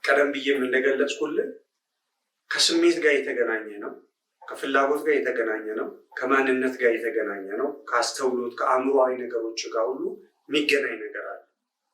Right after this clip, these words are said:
እነኝህን ሁሉ አዋህዶ የሚሄደው የመጀመሪያው ብቸኛ ፍጡር ሰው ነው። ል-፣ ከሰው ውጭ ያሉት ጋር ስትሄድ ከማይንድ ውጭ ያሉት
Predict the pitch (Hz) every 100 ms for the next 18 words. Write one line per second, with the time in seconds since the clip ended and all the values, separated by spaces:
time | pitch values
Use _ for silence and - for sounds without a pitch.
0 | _ _ _ _ _ _ 147 170 190 196
1 | 196 190 185 160 147 147 160 160 160 151
2 | 147 160 165 151 135 143 139 143 143 143
3 | - - 147 143 143 - - - - -
4 | - - - - _ _ _ _ _ _
5 | _ _ _ _ _ _ - 131 - -
6 | - 143 143 175 180 - 139 131 131 131
7 | - 143 - 151 - 175 - - _ _
8 | - 147 156 156 151 139 143 - 139 131
9 | 135 196